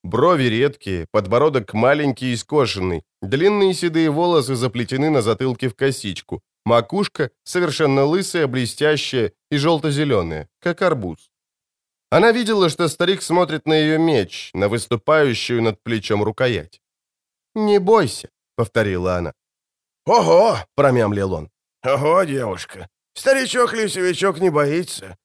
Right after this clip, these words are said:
Он не из пугливых, о нет!» Он улыбнулся. Зубы были большие,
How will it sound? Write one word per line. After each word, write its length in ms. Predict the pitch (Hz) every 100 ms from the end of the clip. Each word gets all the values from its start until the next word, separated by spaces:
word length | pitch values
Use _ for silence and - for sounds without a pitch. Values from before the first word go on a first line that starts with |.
| _ -
Он 280 | 226 208
не 140 | 156 135
из 100 | -
пугливых, 760 | 113 92 90 104 139 95 - -
о 200 | 101 151
нет!» 420 | 107 117 - - _ _ _ _ _ -
Он 400 | 110 147 143 135 143
улыбнулся. 880 | 143 139 127 131 117 80 - - _ _ 110
Зубы 400 | 107 202 196 180
были 240 | 185 175
большие, 720 | 156 160 143 175 170 107